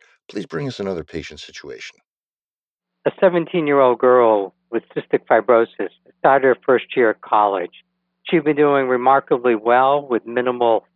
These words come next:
Speaker 2: lung disease, few pulmonary exacerbations, with stable weight. However, at college, three months into her first semester, she begins to develop weight loss in college.
Speaker 1: Uh, doctor, the possible causes of this patient's weight loss.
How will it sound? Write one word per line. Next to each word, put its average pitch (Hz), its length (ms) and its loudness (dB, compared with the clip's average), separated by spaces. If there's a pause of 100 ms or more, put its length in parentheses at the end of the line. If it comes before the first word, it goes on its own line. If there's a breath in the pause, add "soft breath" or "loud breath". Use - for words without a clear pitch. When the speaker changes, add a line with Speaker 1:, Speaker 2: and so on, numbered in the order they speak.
Speaker 2:
lung 139 260 0
disease, 139 600 -6 (420)
few 151 280 2
pulmonary 120 600 0
exacerbations, 120 1120 -2 (220)
with 120 100 -6 (140)
stable 120 420 -2
weight. 95 300 -2 (480)
However, 143 320 4
at - 100 -6
college, 156 560 2 (160)
three 151 160 2
months 135 380 0
into 123 280 -4
her 110 220 0
first 123 260 0
semester, 113 600 -6
she - 180 -12
begins 123 400 -4
to 135 60 -10
develop 113 460 0
weight 113 200 -2
loss 92 340 -2 (220)
in 110 120 -12
college. 101 380 -2 (1200 soft breath)
Speaker 1:
Uh, 139 100 -2
doctor, 190 380 -6
the 135 140 0
possible 180 480 -14
causes 127 500 -8
of 78 80 -12
this 80 160 -14
patient's 78 440 -12
weight 76 220 -8
loss. - 300 -16